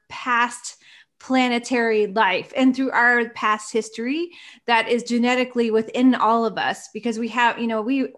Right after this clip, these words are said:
have this amazing brain, this massive, huge brain, and also this energetic brain,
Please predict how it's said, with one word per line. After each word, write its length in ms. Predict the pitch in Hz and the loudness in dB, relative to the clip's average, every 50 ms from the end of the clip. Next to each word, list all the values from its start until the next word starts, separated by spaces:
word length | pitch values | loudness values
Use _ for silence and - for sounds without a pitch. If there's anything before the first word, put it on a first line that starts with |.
| - | -10
have 160 | 220 220 220 208 | -10 -8 -4 -4
this 200 | 214 208 - - - | -4 -6 -6 -10 -10
amazing 520 | 208 202 208 208 202 202 190 196 196 196 180 | -8 -8 -6 -6 -6 -6 -6 -8 -8 -8 -6
brain, 420 | 190 185 175 160 165 175 196 208 | -6 -6 -6 -6 -8 -8 -8 -8
this 220 | 214 185 185 - | -8 -10 -10 -12
massive, 420 | 208 202 175 180 202 196 - 202 196 | -8 -6 -4 -4 -4 -4 -8 -12 -12
huge 340 | - 214 202 190 185 175 - | -12 -12 -12 -12 -14 -12 -8
brain, 380 | 190 170 165 165 175 196 214 - - - - 254 - | -8 -6 -6 -6 -8 -10 -12 -14 -16 -20 -20 -6 -4
and 100 | 254 240 | -2 2
also 320 | 220 233 262 262 269 285 269 | 4 4 4 4 2 0 0
this 220 | 247 254 254 - | 0 0 0 -2
energetic 580 | 254 233 226 214 208 240 220 214 220 220 220 - | -2 -2 -2 -2 -2 -2 -2 -2 -2 -4 -4 -4
brain, 380 | 208 202 170 170 156 175 185 | -4 -4 -4 -6 -8 -10 -4